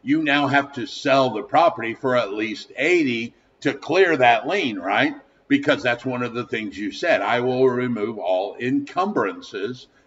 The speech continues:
and a lien is a form of an encumbrance.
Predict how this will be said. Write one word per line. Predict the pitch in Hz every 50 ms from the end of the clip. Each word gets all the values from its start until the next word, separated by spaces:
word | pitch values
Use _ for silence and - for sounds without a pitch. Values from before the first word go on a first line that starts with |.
| _ _ -
and | 123 123 127 131 131 123 127 -
a | 120 120
lien | 117 117 123 143 180 202 175 143 135 139 151 -
is | 135 139 135 127 117
a | 139 139 139
form | 139 - 120 101 98 98 95 104
of | 107 107
an | 113 123
encumbrance. | 131 135 139 131 139 180 202 180 117 87 76 - _ - -